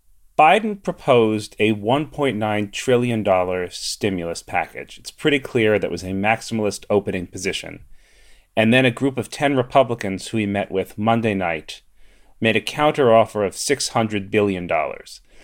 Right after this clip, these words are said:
That also is a sort of minimalist opening position. Now, the question now is, is there enough goodwill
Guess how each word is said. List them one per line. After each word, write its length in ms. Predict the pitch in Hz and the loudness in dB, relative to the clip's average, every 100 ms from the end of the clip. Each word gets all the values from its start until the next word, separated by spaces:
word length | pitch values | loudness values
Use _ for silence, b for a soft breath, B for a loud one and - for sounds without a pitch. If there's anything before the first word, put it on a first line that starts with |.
| b b b | b b b
That 240 | 120 123 - | 2 2 4
also 420 | 143 151 - 98 | 4 4 4 0
is 140 | 87 104 | 0 -2
a 100 | 90 | -4
sort 220 | - 98 | -4 -6
of 100 | 90 | -2
minimalist 680 | 110 120 127 110 98 90 - | 0 2 4 2 0 -2 -2
opening 300 | 104 101 92 | -4 -4 -8
position. 540 | - 95 98 - - - | -8 -6 -6 -6 -12 -2
Now, 100 | 117 | -2
the 80 | 117 | 0
question 480 | - 190 - 156 | 2 2 2 -4
now 280 | 147 123 104 | 0 2 2
is, 300 | 92 92 - b b b b b _ | 0 -2 -8 b b b b b _
is 220 | 147 170 | 2 2
there 180 | 190 175 | 4 4
enough 340 | 151 123 123 113 | 6 2 0 2
goodwill 760 | 123 127 113 101 95 92 95 | 2 4 4 4 4 2 -4